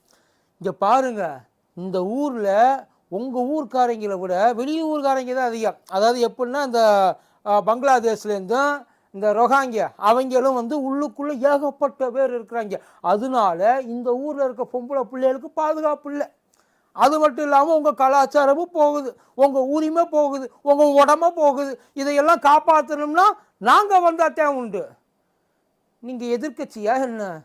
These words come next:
<laughs> சார், நீங்க தான் பிரதமர் சார்,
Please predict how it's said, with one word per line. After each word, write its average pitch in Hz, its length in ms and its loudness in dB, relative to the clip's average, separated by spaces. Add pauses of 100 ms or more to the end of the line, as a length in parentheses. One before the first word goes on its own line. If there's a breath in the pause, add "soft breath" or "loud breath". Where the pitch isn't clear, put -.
(340)
<laughs> - 600 -10 (640 soft breath)
சார், 339 360 4
நீங்க 370 340 2
தான் 359 240 2
பிரதமர் 349 640 0
சார், 262 540 -2